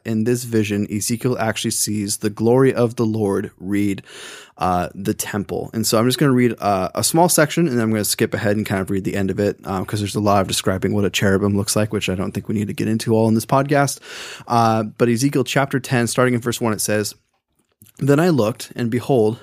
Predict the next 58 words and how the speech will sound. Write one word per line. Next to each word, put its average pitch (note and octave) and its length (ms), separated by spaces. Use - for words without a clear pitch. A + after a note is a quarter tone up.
on A2+ 180
the C#3 100
expanse F#2+ 520
that F#2+ 140
was G#2 160
over G#2+ 220
the G#2 80
heads A2 300
of C3 80
the C#3+ 80
cherubim, G2 600
there G#2+ 160
appeared C#3 520
above B2 360
them G2+ 160
something A#2+ 320
like B2+ 140
a B2+ 60
sapphire, G#2 720
in A2 100
appearance G#2 480
like G2 140
a G2+ 40
throne." G#2+ 420
And A#2+ 140
he B2 100
said D3+ 280
to F#3+ 80
the F3+ 100
man A2 280
clothed A#2+ 340
in C#3 120
linen, G2+ 280
"Go A#2 260
among B2+ 280
the A#2 100
whirling A#2 420
wheels, G#2 340
but - 240
underneath A#2 420
the B2 60
cherubim, G#2+ 580
fill C3 240
your D3 160
hands A2+ 320
with G#2 160
burning A#2 300
coals, G2 460
and G#2+ 180
between A#2 340
the C3 80
cherubim, G2 680
and G#2 140
scatter A2+ 420
them F#2+ 180
over F#2+ 180
the G2 80
city." G#2 400